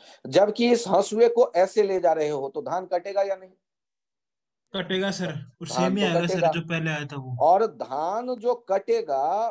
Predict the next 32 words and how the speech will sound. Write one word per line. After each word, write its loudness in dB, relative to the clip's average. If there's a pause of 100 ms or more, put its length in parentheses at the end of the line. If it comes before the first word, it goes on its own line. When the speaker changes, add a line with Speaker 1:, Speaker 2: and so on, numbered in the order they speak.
(120)
Speaker 1:
उसका -6
ध्यान -6
से -20
देखिए, -4 (420)
वी -8 (240)
एल, 2
वी -8
एल, 4
वी, -8 (400)
और 2 (120)
एल 4 (120)
कौन -4
सा, -4
L -2
effective, -10 (840)
तो -10
एल 4 (120)
effective -4
कितना -2
हो 2
जाएगा, 4
टू -6
आर। 4
Speaker 2:
पीक्यू। 0 (1120)
Speaker 1:
पीक्यू -12
के -6
बीच -12
का 2
जो -2
शॉर्टेस्ट -2
डिस्टेंस -8
है, -10